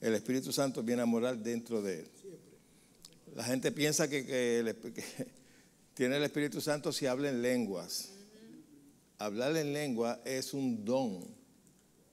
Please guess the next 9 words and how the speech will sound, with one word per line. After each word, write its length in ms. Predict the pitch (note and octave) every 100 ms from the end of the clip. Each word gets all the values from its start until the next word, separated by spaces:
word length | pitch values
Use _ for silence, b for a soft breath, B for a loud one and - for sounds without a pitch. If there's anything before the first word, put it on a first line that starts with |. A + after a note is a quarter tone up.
| _ _ - - _ _ _ _ _ _ _ _ _ _ -
del 160 | A#2
Espíritu 440 | G#2+ - B2 B2 -
Santo, 460 | B2 G#2 F2 E2+ D#2+
pero 280 | B2 G2+
no 260 | G#2 A#2+ D3+
es 180 | F3+ -
el 120 | B2
Espíritu 420 | G#2 B2 A#2 G#2
Santo. 480 | - G2 - - -